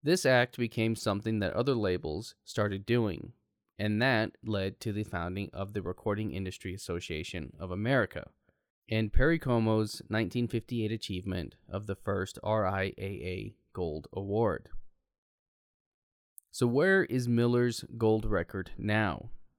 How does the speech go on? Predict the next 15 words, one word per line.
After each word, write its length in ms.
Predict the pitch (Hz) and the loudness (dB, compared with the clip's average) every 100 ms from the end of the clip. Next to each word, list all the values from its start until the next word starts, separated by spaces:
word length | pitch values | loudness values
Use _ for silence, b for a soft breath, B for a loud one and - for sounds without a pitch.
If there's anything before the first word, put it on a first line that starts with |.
| _ _ _ _ - | _ _ _ _ 4
It 80 | 151 | 6
was 120 | 147 | 8
actually 360 | 160 - 165 | 6 4 2
donated 600 | 127 127 156 123 104 110 117 | 6 6 8 6 4 2 0
to 80 | 120 | 0
the 100 | 113 | 2
University 560 | 113 107 107 - 110 | 0 2 0 0 -4
of 100 | 104 | -4
Colorado 560 | - 113 107 98 101 107 | 0 2 4 2 2 2
in 140 | 104 | 2
Boulder 480 | 110 117 101 90 117 - | 4 4 4 -2 -4 2
by 160 | 113 | 2
Johnny 380 | 110 117 117 117 | 4 4 4 4
Miller 320 | 113 98 92 | 4 2 0
Hoffman, 580 | 101 110 131 - 76 - | -2 0 0 -2 -6 -8